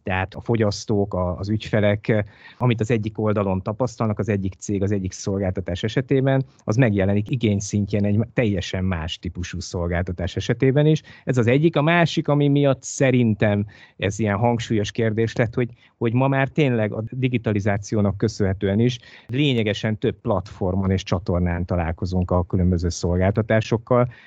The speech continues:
és egészen egyszerűen sokkal heterogénebb ez a történet, és sokkal nehezebb megfogni, megragadni, mint korábban, és talán emiatt is érezzük úgy, hogy ezzel kiemelten kell foglalkozni.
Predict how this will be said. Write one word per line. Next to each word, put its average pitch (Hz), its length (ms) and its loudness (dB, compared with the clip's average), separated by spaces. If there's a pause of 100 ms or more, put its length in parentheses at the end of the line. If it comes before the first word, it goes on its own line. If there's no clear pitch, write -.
(120)
és 113 220 0
egészen 110 380 0
egyszerűen 110 580 2 (200)
sokkal 113 600 2 (280)
heterogénebb 95 800 -2
ez 92 140 -4
a 95 280 -2
történet, 113 600 -2
és 113 140 -2
sokkal - 280 -4
nehezebb 101 340 0
megfogni, 98 540 -2
megragadni, 117 760 0 (160)
mint 95 180 -4
korábban, 110 880 0
és - 300 -10
talán 117 280 2
emiatt 98 440 0
is - 380 -8
érezzük 101 600 -2
úgy, 104 160 -2
hogy 104 200 0
ezzel 101 380 0
kiemelten 87 680 0
kell 87 180 0
foglalkozni. 78 800 -6